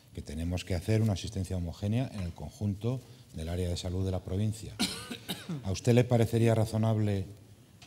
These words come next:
Fíjese, le voy a dar, habla usted de tres especialidades quirúrgicas. ¿Sabe usted cuántos pacientes de Ciudad Rodrigo están en espera de una intervención en oftalmología? El dos coma dos por ciento de los pacientes de Salamanca.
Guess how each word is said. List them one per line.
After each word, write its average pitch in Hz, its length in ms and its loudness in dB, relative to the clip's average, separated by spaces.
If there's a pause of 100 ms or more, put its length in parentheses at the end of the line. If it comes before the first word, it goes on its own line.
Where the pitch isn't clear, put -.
(140)
Fíjese, 104 360 0
le 92 60 0
voy 107 100 6
a 113 60 8
dar, 117 220 4
habla 113 200 4
usted 120 220 4
de 110 100 6
tres 110 180 2
especialidades 95 640 -2
quirúrgicas. - 840 -10 (720)
¿Sabe 113 160 4
usted 117 260 4
cuántos 117 400 4
pacientes 110 560 0
de 101 120 2
Ciudad 98 160 0
Rodrigo 101 320 2
están 101 220 0
en 98 120 2
espera 98 540 0 (580)
de 95 320 -2
una 98 220 4
intervención 98 520 2
en 98 80 4
oftalmología? 98 840 0 (380)
El 95 200 0
dos 117 200 6
coma 117 260 4
dos 110 160 4
por - 220 0
ciento 113 480 0 (500)
de 95 120 0
los 95 140 0
pacientes 104 500 0
de 98 80 0
Salamanca. 85 560 -6